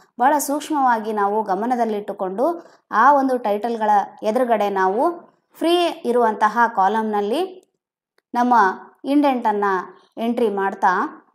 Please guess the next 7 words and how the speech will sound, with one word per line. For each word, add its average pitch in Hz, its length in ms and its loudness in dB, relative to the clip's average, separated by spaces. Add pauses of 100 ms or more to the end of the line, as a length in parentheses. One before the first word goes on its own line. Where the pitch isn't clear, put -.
ಹೋಗ್ಬೇಕು. 185 800 -4 (1040)
ನಮಗೆ 269 680 -2 (640)
ಯಾವ 269 480 4
ಒಂದು 311 240 0
ಟೈಟಲ್ 269 500 0 (360)
ಪುಸ್ತಕದ 269 500 -2
ಬೇಡಿಕೆ 226 760 -2